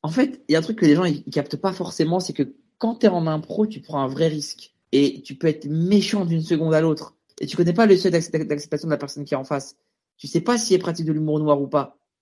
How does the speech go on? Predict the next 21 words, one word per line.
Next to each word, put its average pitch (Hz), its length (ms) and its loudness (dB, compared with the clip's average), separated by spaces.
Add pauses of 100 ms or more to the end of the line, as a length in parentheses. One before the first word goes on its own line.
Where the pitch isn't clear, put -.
(180)
Une 156 140 -2
fois, 233 280 0
je, 139 520 2 (460)
je 127 160 -8
vannais 175 280 6
une 180 140 2
meuf 185 440 2 (300)
et 147 200 2
elle 160 120 0
s'est 175 240 -2
auto-vannée 190 580 4
derrière 170 600 2 (580)
et 143 60 -2
sa 156 160 -2
vanne 190 160 0
était 165 160 -6
plus 175 240 -10
dark 175 320 0
que 180 60 0
la 156 140 2
mienne. 135 380 -6